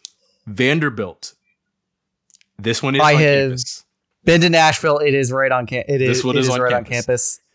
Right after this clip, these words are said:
Speaker 1: Also, another beautiful campus. It is.
Speaker 2: Oh, yeah.
Speaker 1: I only know this because I, when I was looking at grad school,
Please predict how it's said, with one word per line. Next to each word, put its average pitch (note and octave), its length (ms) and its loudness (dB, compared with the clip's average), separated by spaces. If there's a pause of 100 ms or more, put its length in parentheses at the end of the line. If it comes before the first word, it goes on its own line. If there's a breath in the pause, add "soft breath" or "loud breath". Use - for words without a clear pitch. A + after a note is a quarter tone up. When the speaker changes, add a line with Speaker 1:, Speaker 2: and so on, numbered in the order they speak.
(420)
Speaker 1:
Also, D#3 460 0
another B2+ 440 -2
beautiful A#2+ 380 -6
campus. A#2 560 -8 (380 soft breath)
It D3 200 -2
is. C3+ 320 -2
Speaker 2:
Oh, B2 200 2
yeah. A#2+ 300 0 (460)
Speaker 1:
I C3 140 0
only D3+ 200 0
know C#3+ 200 0
this A#2+ 220 -6
because G#2 560 -10
I, G#2+ 400 -6 (160)
when A2+ 120 -6
I A#2 140 0
was C#3 180 -2
looking A2+ 200 -8
at G2+ 100 -10
grad F2+ 260 -16
school, G2 360 -12